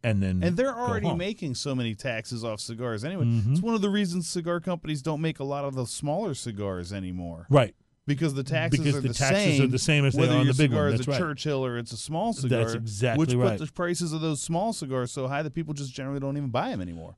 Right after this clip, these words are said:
Speaker 1: According to the Cigar Aficionado Tasting Database, the editors have tested roughly four hundred and thirteen cigars so far in twenty seventeen. Of that number,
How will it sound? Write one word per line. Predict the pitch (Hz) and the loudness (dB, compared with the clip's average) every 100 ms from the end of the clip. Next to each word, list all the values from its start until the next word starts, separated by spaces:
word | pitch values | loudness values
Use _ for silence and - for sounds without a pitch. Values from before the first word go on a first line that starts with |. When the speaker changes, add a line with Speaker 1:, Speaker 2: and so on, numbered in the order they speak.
| 123 | -4
Speaker 1:
According | - 208 269 | 2 2 4
to | 208 | 4
the | 151 151 135 | 4 4 2
Cigar | 143 143 160 | 0 2 0
Aficionado | 139 143 143 135 131 | 2 0 2 2 2
Tasting | 104 131 - 113 107 | 2 0 0 0 0
Database, | 104 92 82 80 - - - - _ | 2 0 -2 -4 -8 -12 -20 -20 _
the | 117 - | -8 0
editors | 190 208 185 135 | 2 4 4 2
have | 131 - | -2 -4
tested | 175 143 160 131 | -8 -6 -4 0
roughly | 131 - 120 | -2 0 -4
four | - - 180 196 208 143 | -4 -4 2 4 4 2
hundred | 175 170 | 0 0
and | 139 | 0
thirteen | - 139 123 139 123 113 | 0 -2 -2 -2 -2 -2
cigars | 117 110 101 | -2 -2 -4
so | - 104 | -6 -8
far | 107 104 87 - - | -6 -6 -6 -14 -8
in | - - | -2 -2
twenty | 131 123 | 0 -2
seventeen. | 104 113 113 110 120 113 - | -2 -2 -2 0 0 -2 -6
Of | 151 190 226 214 | 0 2 2 0
that | 202 190 | 0 0
number, | 156 160 147 104 82 | 2 4 4 2 -2